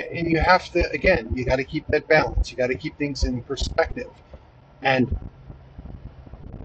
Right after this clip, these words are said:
if I would have drifted off into that madness, right, I could have idolized something else, then where I would have been. How much worse off would I have been?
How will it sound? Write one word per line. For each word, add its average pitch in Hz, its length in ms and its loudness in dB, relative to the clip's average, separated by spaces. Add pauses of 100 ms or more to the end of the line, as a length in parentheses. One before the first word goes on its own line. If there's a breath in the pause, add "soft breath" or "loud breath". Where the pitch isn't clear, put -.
(720)
if 151 180 8
I 165 80 8
would 170 160 12
have 123 160 12
drifted - 360 12 (100)
off - 160 6
into 151 200 12
that 151 200 10
madness, 147 760 10 (1300)
right, 135 240 8
I 131 60 12
could 139 140 12
have 127 160 12
idolized 147 560 12
something 135 360 12
else, 139 460 8 (680)
then 160 280 12
where 117 180 12
I - 20 6
would 110 140 8
have 101 100 8
been. 104 200 -2
How 139 100 4
much 151 260 10
worse 147 260 12
off 147 280 6
would 117 100 12
I 110 60 6
have 107 120 2
been? 120 280 0